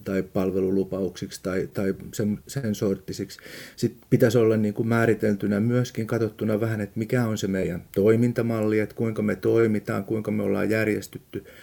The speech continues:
niin kuin tekemään näitä asioita. Ja, ja sitten mikä on niin kuin <clears throat> todella oleellinen asia on se, että me ollaan keskusteltu auki niin kuin erilaiset rooli- ja vastuukysymykset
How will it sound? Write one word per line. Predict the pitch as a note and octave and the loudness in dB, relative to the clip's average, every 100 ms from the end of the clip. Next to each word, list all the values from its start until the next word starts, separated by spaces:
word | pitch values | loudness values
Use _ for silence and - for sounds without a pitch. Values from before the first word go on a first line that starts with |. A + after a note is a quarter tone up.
| - - | -18 -12
niin | G2 | -8
kuin | G2+ | -2
tekemään | A2 G#2+ A#2 G#2+ G2+ G2+ | 0 2 4 2 2 0
näitä | F#2+ F#2+ F#2+ | -2 -2 -4
asioita. | F#2 G2 G2 F#2+ G2 F#2+ | -4 -2 0 0 0 0
Ja, | G2+ F#2+ - - - | 0 -2 -10 -18 -4
ja | B2 | 0
sitten | C#3+ C#3 | 2 2
mikä | B2 A2+ A#2 | 0 -2 -4
on | A#2 | -2
niin | B2 A#2+ | -2 -2
kuin | C3+ - - | -6 -4 6
<clears throat> | D#3 C#3 | 6 8
todella | D3 D#3 C3 G2 | 6 6 6 4
oleellinen | F#2+ F#2+ F#2+ G2 F#2+ | 4 2 2 0 0
asia | G#2 G#2 G2+ G2+ | -2 0 0 0
on | G2+ | 0
se, | A2+ G2+ | 0 -2
että | G2 | -2
me | G#2 | 0
ollaan | G#2 G#2 | 0 0
keskusteltu | A2+ A2 - - G#2 G2+ G#2 | -2 -4 -4 -2 -2 2 2
auki | C3+ C#3 G#2 | 4 4 2
niin | G2 F2+ | -2 0
kuin | G2 | 0
erilaiset | A#2 A2 G2 G2+ - | 2 2 0 -2 -2
rooli- | C3 B2+ F#2+ | 2 2 2
ja | F2+ | 0
vastuukysymykset | G2+ A#2 - - F#2+ F2+ F2 E2+ E2+ - - C#2+ - | 0 -2 -4 -2 -2 -2 -6 -6 -10 -10 -10 -12 -14